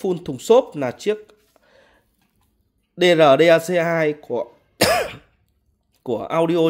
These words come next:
Check. Và chiếc D R D A C hai này thì máy về full thùng xốp các bác nhá. Đấy, D R D A C hai D X này.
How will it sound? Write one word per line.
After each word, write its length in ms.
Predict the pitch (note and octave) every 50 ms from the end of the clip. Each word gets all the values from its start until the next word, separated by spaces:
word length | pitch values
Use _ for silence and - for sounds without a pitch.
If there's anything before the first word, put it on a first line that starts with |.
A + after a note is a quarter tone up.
| D#3+
Check. 220 | - A3 B3 B3 - - - - - - _ _ _ _ _ _
Và 380 | - D#3 D#3 D#3 D#3 D3+ D3 D3 - -
chiếc 180 | - C4 B3+ B3+
D 60 | - G#3 G3+ F#3+
R 40 | F#3 F3 E3 E3
D 100 | F#3 G3
A 120 | G3 F#3+
C 240 | F#3+ - G#3+ G3+ F#3
hai 200 | F#3 G3 F#3+ F#3
này 180 | F3 E3+ D#3+ D#3 - - - _ _ _ _ _ _ _ _ _
thì 180 | D#3 D3 D3
máy 240 | D3 D3 C#3 D#3 G3+
về 220 | A3 G3+ E3 D#3 D3
full 260 | D3+ - F#3+ F#3 F#3
thùng 160 | - E3 C#3+
xốp 240 | - - G#3+ B3+ B3 -
các 80 | G3+
bác 160 | G#3 G#3+ G#3+
nhá. 120 | A3+ A#3 A#3 - - - _ _ _ _ _ _ -
Đấy, 180 | C3+ C#3 D3 -
D 20 | E3+
R 320 | E3 D#3+ D3+ C3+ C3 C#3
D 80 | D#3+ D#3+
A 60 | D#3
C 220 | D#3 F3 E3+ D#3+
hai 180 | D#3+ D#3+ D#3 D3+
D 280 | D#3 D#3+ E3+ F#3 E3+
X 40 | -
này. 80 | E3